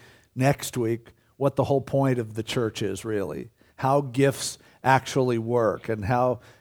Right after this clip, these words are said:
how a church is supposed to help others to advance in their belonging sense in the body of Christ and,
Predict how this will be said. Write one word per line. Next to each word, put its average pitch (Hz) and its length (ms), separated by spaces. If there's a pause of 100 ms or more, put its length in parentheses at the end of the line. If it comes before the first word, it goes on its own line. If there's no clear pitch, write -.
how 139 380
a 110 100
church 151 520
is 113 100
supposed 120 460
to 117 100
help 127 360 (440)
others 131 480
to 117 300 (240)
advance 120 680
in 117 140
their 107 340 (360)
belonging 120 1120
sense 120 420
in 113 120
the 107 60
body 110 300
of 107 140
Christ 107 480
and, 104 140